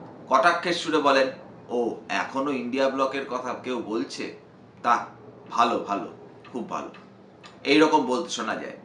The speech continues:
এই যে কংগ্রেস হাইকমান্ডের বা কংগ্রেস শীর্ষ নেতৃত্বের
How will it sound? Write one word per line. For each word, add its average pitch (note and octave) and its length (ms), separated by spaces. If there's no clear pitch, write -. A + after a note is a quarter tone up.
এই G#3+ 260
যে A#3+ 180
কংগ্রেস E3+ 460
হাইকমান্ডের D3 840
বা B2+ 160
কংগ্রেস D3+ 440
শীর্ষ D3 280
নেতৃত্বের D#3 920